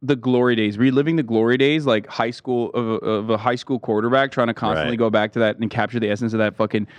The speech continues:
Speaker 2: That's
Speaker 1: moment where they
Speaker 2: true.
Speaker 1: peaked. But even way more pathetic than that, because, like, you're literally trying to capture the essence of, like, what, when you peaked as a memer?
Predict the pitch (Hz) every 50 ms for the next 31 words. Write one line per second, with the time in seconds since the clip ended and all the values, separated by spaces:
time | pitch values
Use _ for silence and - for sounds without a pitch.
0 | - - _ - 110 127 131 135 143 131 131 123 92 85 82 82 82 82 131 135
1 | 151 - - - - - _ _ _ _ _ - 123 143 147 147 165 160 151 175
2 | 165 151 127 - - 131 123 120 135 156 170 175 175 165 151 131 - 135 120 139
3 | 123 123 117 120 120 123 120 117 113 123 117 127 110 120 127 117 104 - 113 117
4 | 127 139 131 127 127 131 131 143 143 147 156 156 143 - 151 135 139 139 120 -
5 | 123 117 123 - - 135 131 110 123 123 147 135 - 127 120 123 113 117 123 120
6 | 101 90 110 113 117 117 107 - _ - - - 117 123 123 - - - 123 110
7 | 120 110 101 98 101 107 110 117 123 139 156 175 165